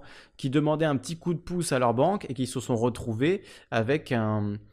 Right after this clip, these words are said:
ben, un coup de bâton, euh, derrière la tête, euh, et ce qui est assez, euh, assez angoissant,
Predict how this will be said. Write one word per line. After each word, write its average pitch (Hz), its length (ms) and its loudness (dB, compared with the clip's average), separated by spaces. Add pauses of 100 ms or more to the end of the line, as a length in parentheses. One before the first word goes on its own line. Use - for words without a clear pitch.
(580)
ben, 101 500 0
un 107 140 -2
coup 110 200 -4
de 160 60 0
bâton, 160 560 2
euh, 123 160 6
derrière 127 280 2
la 117 140 2
tête, 160 560 -2
euh, 110 560 2
et 113 100 -2
ce - 260 -12
qui 117 220 -2
est 113 40 4
assez, 127 500 2
euh, 107 420 2 (1040)
assez 131 300 0
angoissant, 135 760 2